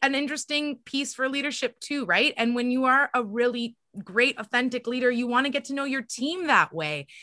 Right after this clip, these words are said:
And you wanna be able to have those real connections with them too. And so we're actually even seeing a lot of leaders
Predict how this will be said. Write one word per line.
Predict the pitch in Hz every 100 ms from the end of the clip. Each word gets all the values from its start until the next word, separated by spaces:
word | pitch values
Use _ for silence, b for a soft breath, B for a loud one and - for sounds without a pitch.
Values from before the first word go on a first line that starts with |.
| B 214
And |
you | 247
wanna | 254 269
be | 262
able | 240
to | 247
have | 208 220 226
those | 240 185
real | 208 214
connections | 214 208 196 208 214
with | 196 -
them | 196 202 175
too. | - 190 165 151
And | 180 190
so | 208 196 190 B B B
we're | 240
actually | 254 254 277
even | 254 254
seeing | 240 233 240 233 233
a | 233
lot | 226 233
of | 208
leaders | 233 226 220 -